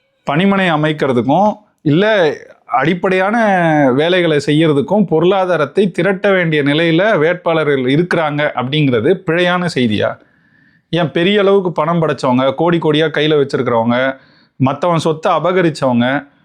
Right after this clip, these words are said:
மணல் அள்ளி வித்து காசு சம்பாரிச்சவங்க, இவங்கெல்லாம் தான் அரசியலுக்கு வந்து, "பல கோடி வச்சிருக்காரு, அவர் வந்திருக்கிறாரு, வேட்பாளரா நிக்கிறாருன்னா" அதை நீங்க பாசிட்டிவா எழுதுவீங்களா? இது ஏதோ நெகட்டிவ் மாதிரி, இது ஏதோ எதிர்மறையான செய்தி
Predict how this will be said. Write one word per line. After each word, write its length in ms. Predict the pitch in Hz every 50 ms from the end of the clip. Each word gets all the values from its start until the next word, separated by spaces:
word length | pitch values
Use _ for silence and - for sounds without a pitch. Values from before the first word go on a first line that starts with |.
| _ _
மணல் 340 | 139 131 143 165 190 202 196
அள்ளி 480 | 190 175 175 175 175 165 156 143 - -
வித்து 340 | 143 143 156 151 - 185 165
காசு 380 | - 156 147 165 160 - - 147
சம்பாரிச்சவங்க, 720 | 139 139 139 135 127 - 135 120 117 120 120 123 135 135 - _ _ _ _
இவங்கெல்லாம் 420 | 147 151 175 190 185 180 175 170 175
தான் 200 | 185 180 170 151
அரசியலுக்கு 440 | 151 156 - - 170 160 139 139
வந்து, 360 | 135 127 135 143 185 208 208 156
"பல 240 | - 147 143 151
கோடி 220 | 139 160 190 190 180
வச்சிருக்காரு, 420 | 165 151 - 156 147 139 135 135
அவர் 180 | 151 147 135 123
வந்திருக்கிறாரு, 540 | 127 127 139 151 151 139 127 127 127 135 135
வேட்பாளரா 500 | 131 135 135 - - 135 131 123 127 127
நிக்கிறாருன்னா" 460 | 123 123 120 - 127 123 120 135 185
அதை 240 | 214 180 156 156 170
நீங்க 220 | 165 170 160 147 127
பாசிட்டிவா 400 | - 151 160 156 - - 156 147
எழுதுவீங்களா? 640 | 139 127 120 113 110 104 98 98 98 - - - - _ _ _ _ _ _ _ _ _ _ -
இது 180 | 160 175 196 208
ஏதோ 260 | 202 196 202 233 233
நெகட்டிவ் 460 | 185 151 151 170 190 180 180 196 175
மாதிரி, 360 | 160 156 156 160 151 - _ _ - - - - _
இது 140 | 139 135 131
ஏதோ 360 | 131 143 180 202 190 170 156 135
எதிர்மறையான 640 | 127 135 143 160 170 165 156 151 156 160 175 180
செய்தி 480 | 165 - 160 143 143 143 143 139 143